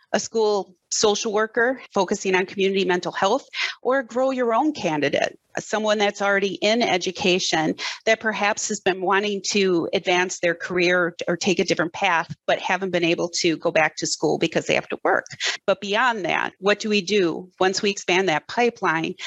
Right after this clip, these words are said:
to make sure that new professionals are supported and stay in those positions? So that we are now focusing on the mentoring and co-, coaching component of this, providing a statewide curriculum and training for mentors and coaches. So we're really excited about that.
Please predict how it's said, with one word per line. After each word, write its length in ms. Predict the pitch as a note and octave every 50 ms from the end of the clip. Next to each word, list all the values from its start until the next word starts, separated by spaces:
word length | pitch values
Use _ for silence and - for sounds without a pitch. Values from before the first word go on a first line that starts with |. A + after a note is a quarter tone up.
| - - -
to 80 | A#3
make 200 | A#3 A3+ A3 G3
sure 280 | - - G#3+ G3+ G3+ G3
that 500 | - F3 D#3+ D#3 D#3+ D3 - - - - -
new 160 | F3 F#3 G3+ F#3+
professionals 640 | - F#3+ E3 - D#3+ E3+ - - F3 F#3 F3+ -
are 100 | D#3+ D#3+
supported 640 | E3+ - - D3+ - - F3 F3+ F#3+ G#3 A3+ G#3+ - -
and 160 | - F3+ F3 F3
stay 460 | - - - - F3+ E3+ E3+ D#3 D3 C3+ - -
in 140 | - F3 E3+
those 200 | E3 D#3+ D#3+ -
positions? 640 | - E3 D3 D#3 C#3+ - - - - - - - - - - - - - - -
So 320 | - - G#3 G3+ G3 F#3+ F3
that 320 | F#3+ F#3 F3+ F#3 F#3+ - -
we 300 | C#3+ - F3+ F#3+ G3+ F#3
are 120 | E3+ F3+
now 200 | F3+ E3+ E3+ F3
focusing 580 | E3+ - - E3 D#3+ - E3 - - F3 F3+ F3
on 360 | E3+ D#3 D3+ D#3+ E3 D#3 - _
the 80 | - E3+
mentoring 600 | F3 F3+ F3 F3+ F#3 F3+ - G#3+ G3+ G#3 G3+ F#3+
and 140 | D#3+ E3+ -
co-, 240 | - - F3+ - - _
coaching 380 | - - F#3+ F#3+ - - A3 A3+
component 500 | A3+ A3+ A#3 - - A#3+ A#3 A#3+ A#3+ B3
of 140 | A#3+ A3+ G#3+
this, 280 | A#3+ B3 B3+ - - - - - - - -
providing 500 | - G#3 F#3 G3 F#3 F#3 F#3+ F#3 F#3+ G3
a 40 | F3
statewide 640 | F3 - - F#3 F3+ E3+ - F3 F#3 F3+ E3+ - -
curriculum 680 | - - F3 F3 F3+ - A3 G#3 G#3 G#3+ A#3+ B3 A3+ - _ - - - - -
and 180 | - F3+ F3+
training 460 | - - - F#3 F3+ D#3 D#3 D3+ - - - - - - - - - _
for 160 | - F#3+ F#3+
mentors 500 | F#3 F#3 E3 D#3+ F3 - E3+ E3+ F3 -
and 260 | - - D#3 D#3 F3 -
coaches. 460 | - E3 - - - - - - -
So 140 | - F3+ D#3+
we're 120 | E3 D#3
really 240 | E3+ E3+ - - -
excited 460 | - - - - - C2+ - - -
about 300 | - - - - - -
that. 220 | - - - -